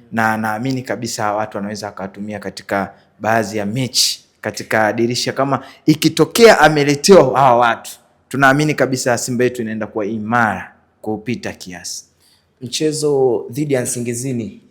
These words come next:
Speaker 1: Ndiyo.
Speaker 2: Hotspurs unaisha na moja kati ya mwalimu, kauli ambazo mwalimu ameongea kuwa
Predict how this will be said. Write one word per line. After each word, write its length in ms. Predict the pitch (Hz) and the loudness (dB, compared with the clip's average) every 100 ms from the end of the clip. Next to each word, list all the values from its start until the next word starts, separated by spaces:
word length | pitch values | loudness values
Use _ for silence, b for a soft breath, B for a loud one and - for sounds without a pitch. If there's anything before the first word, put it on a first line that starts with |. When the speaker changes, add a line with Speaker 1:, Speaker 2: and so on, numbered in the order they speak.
| - | -16
Speaker 1:
Ndiyo. 160 | 127 | -8
Speaker 2:
Hotspurs 480 | 120 - 95 95 - | -4 -4 -4 -8 -10
unaisha 760 | 110 117 139 156 156 147 139 127 | -12 -8 -6 -4 0 0 2 0
na 280 | 120 120 123 | -4 -4 -4
moja 240 | 143 123 | -4 -4
kati 200 | 117 117 | -6 -8
ya 40 | 117 | -2
mwalimu, 320 | 120 143 135 | -2 -2 -6
kauli 320 | - 131 139 131 | -4 -2 2 0
ambazo 300 | - 117 117 | -2 -4 -2
mwalimu 280 | 123 143 | -2 0
ameongea 400 | 123 117 120 135 | -2 -4 -4 -6
kuwa 360 | 123 120 113 | -4 -2 -2